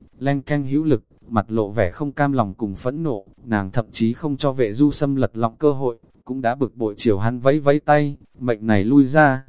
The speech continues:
Vệ du sâm nhân nàng này một phen lời nói, sắc mặt trở nên phá lệ ủ rột, cố tình, nàng liền giải thích cơ hội đều không cho hắn, đã bị đuổi ra tới. Như... Vậy một màn, thật là làm một lần đế vương vì này xấu hổ,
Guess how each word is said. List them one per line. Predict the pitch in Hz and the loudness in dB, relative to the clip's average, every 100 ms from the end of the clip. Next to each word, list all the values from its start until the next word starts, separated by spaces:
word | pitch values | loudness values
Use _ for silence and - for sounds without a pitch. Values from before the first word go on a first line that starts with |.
| _ _ _ - | _ _ _ -6
Vệ | 127 113 | -4 0
du | 135 147 | 0 2
sâm | 151 143 | 0 0
nhân | 147 139 | 2 2
nàng | 123 101 104 | 0 0 2
này | 101 | 0
một | 104 101 | 0 -6
phen | - 147 143 | -2 -2 0
lời | 123 95 | 0 0
nói, | 101 101 127 165 _ - | 0 -2 -4 -8 _ -6
sắc | - 180 | -2 0
mặt | 127 - | -2 0
trở | 110 | 0
nên | 98 139 135 | 2 2 0
phá | 117 117 | 0 0
lệ | 156 | 0
ủ | 120 98 | -2 -2
rột, | 92 104 98 _ _ - | -2 -2 -4 _ _ -10
cố | 120 | -6
tình, | - 117 95 95 - - | -2 -4 -4 -18 -20 -6
nàng | 113 101 | -4 -2
liền | 101 104 95 | 2 2 2
giải | 110 87 | -2 0
thích | 190 - | -2 -2
cơ | 170 | -2
hội | 147 139 104 | 0 -2 0
đều | 107 | -2
không | 101 147 135 | -2 -6 -4
cho | 143 | 0
hắn, | 120 110 147 170 _ - | 0 -2 -6 -14 _ -4
đã | 123 | -4
bị | 147 110 | -2 -2
đuổi | 120 90 | 0 0
ra | 120 127 | 2 0
tới. | 120 117 143 - _ _ _ 131 | 2 0 -2 -8 _ _ _ 0
Như... | 135 131 139 143 _ _ _ _ _ _ _ - | 2 4 2 -2 _ _ _ _ _ _ _ 0
Vậy | 123 110 | 0 2
một | 110 107 | -6 -4
màn, | 110 98 98 - _ - | -4 -4 -6 -16 _ -6
thật | 107 107 | -4 -2
là | 104 | -2
làm | 104 101 104 | 0 -4 -6
một | 104 | -4
lần | 107 98 | -4 -2
đế | 107 | -4
vương | 123 147 135 | -2 -4 -4
vì | 120 101 | -2 -2
này | 107 98 | 0 0
xấu | - 123 | 0 -2
hổ, | 151 135 95 | -4 -6 -8